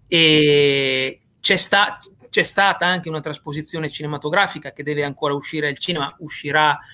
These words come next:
quando le sale riapriranno. E di solito quando tu fai una cosa che ha molto successo, eh, la cosa che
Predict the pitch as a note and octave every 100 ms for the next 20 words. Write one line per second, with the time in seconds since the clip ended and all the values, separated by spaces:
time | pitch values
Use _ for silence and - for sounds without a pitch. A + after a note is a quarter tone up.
0 | - _ _ G3 F#3+ D#3 C#3+ - D3+ C#3+
1 | C#3+ C3+ C#3+ C#3+ C3 A#2+ B2 D#3+ A#3+ _
2 | _ - _ - _ - - _ A#3 -
3 | - C4+ F3+ A3+ A#3+ C4+ B3+ A3+ G3+ F#3
4 | G3+ G#3 G#3+ E3 E3+ F#3+ F3 - E3 -
5 | E3 C3+ - D3 D#3 G3+ - _ D#3+ D#3+
6 | D3+ D3 D3 D3 C#3+ D3+ E3 E3+ A#3+ A3+
7 | D#3+ D#3+ D#3+